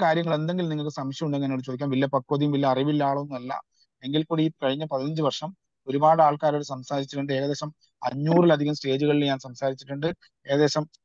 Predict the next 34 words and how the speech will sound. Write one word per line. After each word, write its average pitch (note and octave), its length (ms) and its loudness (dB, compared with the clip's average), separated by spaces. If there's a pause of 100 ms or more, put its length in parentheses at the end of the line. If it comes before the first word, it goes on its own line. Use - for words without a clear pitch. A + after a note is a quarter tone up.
(160)
ഒരു C#3+ 220 4 (840)
പത്തായിരം D#3+ 420 4
കുട്ടികളോട് D#3+ 440 6
ഞാൻ C#3+ 120 4
സംവദിച്ചിട്ടുണ്ട്. C3 600 -2
അപ്പൊ - 540 -14
എന്തെങ്കിലും F#3+ 420 -2
കാര്യങ്ങൾ E3 360 2
നിങ്ങൾക്ക് D#3 380 -4
എന്തെങ്കിലും F#3+ 420 0
ഒരു F3 80 0
സംശയമോ D3+ 460 -6
കാര്യങ്ങളോ C#3 260 -6
ഉണ്ടെങ്കിൽ C3+ 180 -6
ചോദിക്കുക. C3 500 -4 (300)
തീർച്ചയായും D#3+ 380 2
നിങ്ങൾ D3+ 220 4
സംശയം, D#3 520 0
നിങ്ങൾ D3+ 260 -2
ചോദിക്കുന്ന D#3+ 380 -2
സംശയം D3+ 380 -6 (300)
എനിക്കറിയില്ല D#3+ 800 4 (180)
എങ്കിൽ D3+ 260 2
കൂടി D3+ 300 -2 (240)
അത് D#3 140 0
ഞാൻ D#3+ 180 2
പഠിക്കാൻ C#3 320 -4
ശ്രമിക്കും D3 320 -6
എന്നുള്ളതാണ്. C3+ 460 -6 (1200)
തീർച്ചയായും D3 360 6
എന്തെങ്കിലും C#3 260 4
ഉണ്ടെങ്കിൽ C3 180 2
ചോദിക്കും. A#2+ 300 -2
കാരണം C3+ 240 4